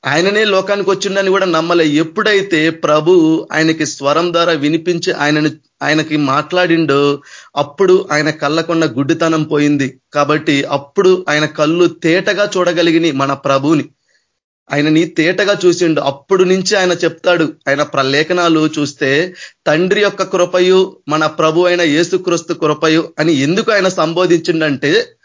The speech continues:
ఆయన ఒకప్పుడు తండ్రినే స్వీకరించిండు కానీ మన యేసు ప్రభువుని స్వీకరించలేదు. కాబట్టి ఆయన లేఖనాలు ఆయన చెప్పినప్పుడల్లా మనకి జ్ఞాపకం చేస్తుంటాడు. మన తండ్రి అయిన,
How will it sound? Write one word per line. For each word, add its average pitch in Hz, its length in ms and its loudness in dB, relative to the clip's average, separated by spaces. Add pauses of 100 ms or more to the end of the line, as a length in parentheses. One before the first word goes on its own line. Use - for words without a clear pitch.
(340)
ఆయన 185 180 2
ఒకప్పుడు 185 460 0
తండ్రినే 233 540 0
స్వీకరించిండు 214 640 -2
కానీ 180 340 2
మన 156 220 0
యేసు 156 380 0
ప్రభువుని 165 500 0
స్వీకరించలేదు. 156 1300 0 (880)
కాబట్టి 156 800 0 (300)
ఆయన 170 240 2
లేఖనాలు 180 840 2
ఆయన 160 160 0
చెప్పినప్పుడల్లా 185 840 0
మనకి 160 400 -2
జ్ఞాపకం 185 560 -2
చేస్తుంటాడు. 190 520 -2 (360)
మన 147 160 0
తండ్రి 170 440 0
అయిన, 160 540 0